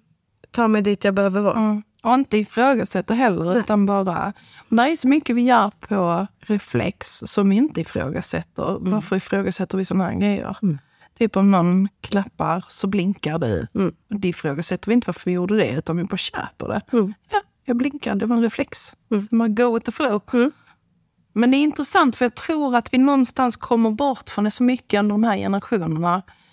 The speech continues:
Speaker 2: Att vi ska tänka så mycket logiskt
Speaker 1: Mm.
Speaker 2: och s-, framförallt ifrågasätta de här grejerna. Och min ifrågasättning till ifrågasättningen är varför?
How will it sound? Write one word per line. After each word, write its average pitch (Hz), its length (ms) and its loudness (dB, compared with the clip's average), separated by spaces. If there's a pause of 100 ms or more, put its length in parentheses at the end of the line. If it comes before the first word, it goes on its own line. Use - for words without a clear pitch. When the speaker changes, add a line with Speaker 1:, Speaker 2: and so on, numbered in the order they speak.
(280)
Speaker 2:
Att 208 180 -2
vi 214 60 0
ska 220 120 -2
tänka 214 320 0
så 214 100 0
mycket 196 240 0
logiskt 175 800 -2
Speaker 1:
Mm. 175 200 0 (180)
Speaker 2:
och 190 180 0
s-, - 280 -6
framförallt 196 400 -2
ifrågasätta 190 920 -2
de 185 100 -4
här 190 160 0
grejerna. 185 680 -4 (960)
Och 208 140 -2 (180)
min 208 320 2
ifrågasättning 202 840 -2
till 180 280 -2
ifrågasättningen 175 840 -2
är 170 160 -4
varför? 180 500 -4